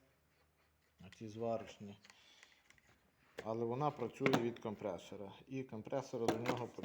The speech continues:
до неї потрібно вже такого. Не той самий маленький <laughs> з бачком на двадцять п'ять літрів з кіловатним двигуном. Часто нею користуюся,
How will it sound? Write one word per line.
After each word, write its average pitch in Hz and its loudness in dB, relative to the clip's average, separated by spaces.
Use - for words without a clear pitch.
до 117 -2
неї 120 0
потрібно 117 -2
вже 107 2
такого. 101 -2
Не 117 -2
той 107 0
самий 110 -2
маленький 113 -2
<laughs> - -18
з - -12
бачком 110 -2
на 110 -4
двадцять 107 -2
п'ять 110 -2
літрів 110 -2
з - -20
кіловатним 104 -2
двигуном. 90 -12
Часто 123 4
нею 110 2
користуюся, 127 4